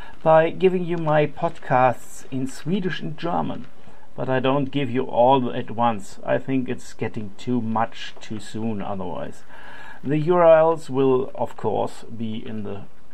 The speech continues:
show notes. Let's begin with three from each language,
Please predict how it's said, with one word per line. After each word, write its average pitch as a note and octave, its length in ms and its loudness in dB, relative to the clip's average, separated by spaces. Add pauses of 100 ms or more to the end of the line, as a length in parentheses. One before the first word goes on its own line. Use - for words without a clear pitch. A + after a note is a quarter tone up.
show - 320 -4
notes. - 520 -6 (1400)
Let's A#3 220 2
begin G#3 320 2
with F#3 300 2 (280)
three G#3+ 400 2
from E3+ 300 2
each E3 320 -4
language, C#3 540 2